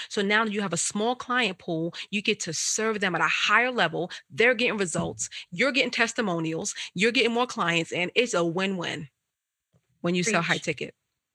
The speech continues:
Speaker 1: It's a win-win.
Speaker 2: And let's be honest, if we're going for income,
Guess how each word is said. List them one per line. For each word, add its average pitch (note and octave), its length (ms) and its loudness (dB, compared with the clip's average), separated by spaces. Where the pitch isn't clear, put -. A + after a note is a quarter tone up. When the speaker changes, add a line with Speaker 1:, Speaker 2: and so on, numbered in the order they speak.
Speaker 1:
It's F3+ 100 -4
a E3+ 60 -4
win-win. D#3+ 340 -6
Speaker 2:
And C4+ 140 -2
let's F4 160 -6
be D#4+ 160 0
honest, G#3+ 320 0
if A#3 140 -4
we're B3+ 80 -2
going D#4+ 240 -4
for D4 140 -4
income, B3+ 720 -4